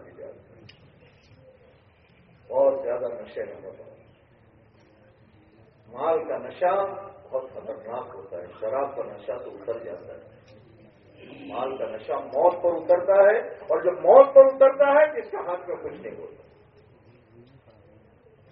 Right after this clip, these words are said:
مساجد کو آباد کرو،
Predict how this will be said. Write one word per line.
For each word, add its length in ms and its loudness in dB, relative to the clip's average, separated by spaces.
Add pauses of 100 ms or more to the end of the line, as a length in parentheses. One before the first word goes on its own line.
(1600)
مساجد 520 -10
کو 140 -2
آباد 320 0 (140)
کرو، 200 -14